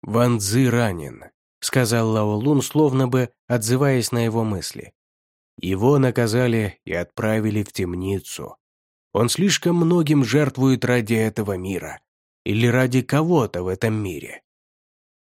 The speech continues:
«Нет ни одного хвоста в поместье Ху, которого мы бы не отдали за него», резко отозвался Худзин.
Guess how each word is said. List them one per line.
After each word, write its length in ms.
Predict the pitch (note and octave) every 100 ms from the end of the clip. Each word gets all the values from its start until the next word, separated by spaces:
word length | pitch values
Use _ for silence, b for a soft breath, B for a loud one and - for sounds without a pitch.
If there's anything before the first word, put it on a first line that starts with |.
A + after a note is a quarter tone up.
| _ _
«Нет 500 | E2+ F#2 A#2+ D3+ D3+
ни 120 | C#3+
одного 460 | D3+ C#3 C#3 D3 D#3+
хвоста 680 | - D#3 D3 - D#3 D#3+ C#3
в 100 | -
поместье 640 | C3+ C#3+ C#3+ - C3 C#3+
Ху, 480 | - F#3+ A3 B2 - _ _
которого 500 | F#3 D#3 F3+ D#3 D3
мы 280 | C3+ G3 F#3+
бы 280 | C#3+ G2+ -
не 160 | A#2+ D3+
отдали 500 | A#2+ A2+ D#3 D3 C3
за 160 | A2+
него», 440 | A2 F#2 D#2 C2 - _ _ _
резко 480 | A#2 A#2+ B2 - A#2
отозвался 640 | A2+ A#2 G#2+ A#2 G#2 -
Худзин. 640 | A2 - A2 G2+ E2+ C#2